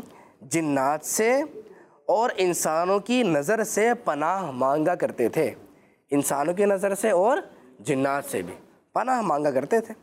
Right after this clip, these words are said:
یہاں تک کہ سورہ فلق اور سورہ والناس نازل ہوئیں۔ قرآن پاک کی صورتیں ہیں نا، آسمان سے نازل ہوئیں۔ پھر آپ صلی اللہ علیہ وآلہ وسلم نے ان صورتوں کو پڑھنا شروع کر دیا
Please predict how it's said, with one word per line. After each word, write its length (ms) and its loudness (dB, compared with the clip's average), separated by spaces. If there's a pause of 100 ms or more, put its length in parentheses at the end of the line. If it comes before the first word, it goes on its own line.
(640)
یہاں 360 2
تک 300 -6
کہ 260 4
سورہ 440 0
فلق 420 -2 (520)
اور 280 2
سورہ 500 2
والناس 640 0 (240)
نازل 420 0
ہوئیں۔ 200 0 (680)
قرآن 260 0
پاک 160 -4
کی 80 0
صورتیں 360 0
ہیں 80 4
نا، 120 2 (300)
آسمان 400 -2
سے 100 0
نازل 240 0
ہوئیں۔ 180 4 (1300)
پھر 200 0
آپ 280 0
صلی 180 0
اللہ 180 0
علیہ 380 2
وآلہ 180 2
وسلم 260 0
نے 280 4 (420)
ان 220 2
صورتوں 480 0
کو 120 2
پڑھنا 320 -2
شروع 220 0
کر 140 0
دیا 220 0